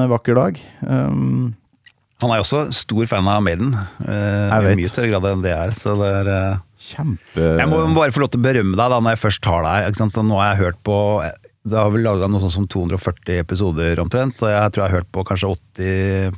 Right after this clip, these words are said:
Speaker 2: prosent av de, og det er liksom, du har Bruce Dickinson, det er Adrian Smith, ikke sant? Det er Mike Portnoy, det er Jerry Cantrell,
Speaker 1: Ah.
Speaker 2: og det er jo hun der, eh, Karin Moore Bakås, som kanskje har de beste episodene. Fantast for ei dame, liksom.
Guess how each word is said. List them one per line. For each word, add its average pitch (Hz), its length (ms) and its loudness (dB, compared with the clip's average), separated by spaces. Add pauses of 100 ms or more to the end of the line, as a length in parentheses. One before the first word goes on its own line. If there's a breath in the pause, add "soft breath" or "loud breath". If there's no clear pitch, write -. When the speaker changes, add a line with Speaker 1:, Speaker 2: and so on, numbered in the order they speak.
Speaker 2:
prosent 101 400 -2
av 98 100 0
de, 113 140 2
og 110 100 2
det 104 60 4
er 101 80 2
liksom, 95 180 0
du 101 80 0
har 95 120 2
Bruce 117 340 0
Dickinson, 127 800 -2
det 104 80 2
er 104 800 2
Adrian 101 360 -2
Smith, 104 360 -2 (260)
ikke 98 140 -4
sant? 98 200 -2
Det 110 120 0
er 98 40 2
Mike 92 280 0
Portnoy, 110 680 0
det 95 100 -2
er 82 160 -6
Jerry 101 220 0
Cantrell, 110 640 0 (960 soft breath)
Speaker 1:
Ah. 107 140 2
Speaker 2:
og 131 60 0
det 127 120 2
er 117 160 2
jo 123 80 2
hun 113 160 4
der, 104 160 2
eh, 104 600 2
Karin 101 440 0
Moore 98 220 0
Bakås, 101 420 -2 (140)
som 120 120 -2
kanskje 110 220 0
har 98 60 2
de 104 60 2
beste 98 360 -2
episodene. 90 640 0
Fantast - 720 -8
for - 160 -2 (200)
ei 90 140 -2
dame, 87 540 -6
liksom. 131 260 0